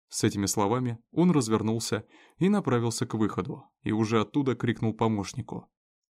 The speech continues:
«Томми, не корми и не пои эту тварь до суда!» Повернулся к Беннету с омерзением в глазах. «Пускай сдохнет прямо здесь, словно плешивая псина!» Дверь захлопнулась,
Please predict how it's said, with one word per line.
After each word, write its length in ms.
«Томми, 460
не 140
корми 320
и 40
не 120
пои 240
эту 160
тварь 240
до 140
суда!» 440
Повернулся 560
к 40
Беннету 400
с 140
омерзением 540
в 20
глазах. 560
«Пускай 420
сдохнет 460
прямо 260
здесь, 400
словно 420
плешивая 560
псина!» 480
Дверь 360
захлопнулась, 680